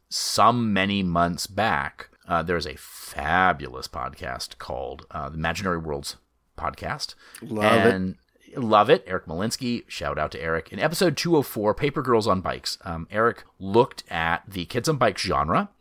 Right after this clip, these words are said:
Speaker 1: um, specifically because the television show adaptation of the comic book Paper Girls had just premiered. Now, sadly,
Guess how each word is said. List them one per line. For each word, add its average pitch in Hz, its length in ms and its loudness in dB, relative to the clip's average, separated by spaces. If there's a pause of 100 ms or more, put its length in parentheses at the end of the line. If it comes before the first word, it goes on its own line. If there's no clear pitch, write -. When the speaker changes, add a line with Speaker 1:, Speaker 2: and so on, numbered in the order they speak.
(280)
Speaker 1:
um, 85 360 0
specifically 123 560 -6
because 113 240 -6
the 92 60 -10
television 95 420 -4
show 87 580 0
adaptation 90 540 -4
of 85 80 -6
the 87 60 -12
comic 92 320 -2
book 92 160 -10
Paper 82 400 -4
Girls 80 300 -2
had 80 260 -4
just - 200 -8
premiered. 123 380 0
Now, 76 80 -6
sadly, 78 500 -8